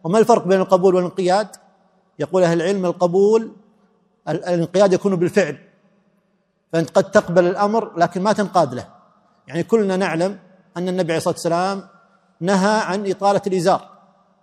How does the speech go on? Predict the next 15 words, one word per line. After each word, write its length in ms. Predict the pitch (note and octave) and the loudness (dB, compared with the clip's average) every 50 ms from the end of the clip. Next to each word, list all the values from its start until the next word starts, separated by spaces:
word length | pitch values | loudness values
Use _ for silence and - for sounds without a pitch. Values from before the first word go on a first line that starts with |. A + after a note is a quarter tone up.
| _ _ - | _ _ -4
قال: 220 | D#3+ E3 E3 E3+ | -2 -2 -2 -2
"ما 160 | E3+ F#3 F#3 | -2 -4 -4
أسفل 220 | F3 - - F3+ E3+ | -4 -4 -4 -4 -4
الكعبين 380 | D#3+ E3+ - D#3+ E3 F3+ F3 | -4 -4 -4 -4 -4 -4 -4
من 60 | E3+ E3+ | -4 -4
إزار 340 | E3 C3+ E3+ E3+ F#3+ - - - _ _ - | -2 0 0 0 0 -2 -6 -16 _ _ -10
ففي 120 | C#3+ D3 | -8 -6
النار"، 280 | F#3 F#3 F#3 D3+ - - - _ _ _ _ _ - | -6 -4 -4 -6 -6 -8 -14 _ _ _ _ _ -4
أمر 260 | F#3+ G3+ A3 A3 G#3+ | -2 0 2 2 2
بإعفاء 400 | G3 F#3 G#3 G3 - G3+ G#3 G3+ | 2 2 0 0 2 2 2 2
اللحى، 320 | G3 F#3+ G#3 - - D#3+ - - - _ _ _ _ _ _ _ _ _ _ _ _ _ - | 2 2 0 0 0 -2 -4 -6 -14 _ _ _ _ _ _ _ _ _ _ _ _ _ 0
نقبل 360 | E3+ G#3+ A3 - G#3+ B3 B3 | 0 0 2 2 2 2 4
ولا 80 | A#3 | 4
ما 120 | A3 G#3+ G#3+ | 4 2 2
نقبل؟ 360 | G3+ F3+ - D#3+ E3 F#3+ - | 2 0 0 0 -2 -2 -2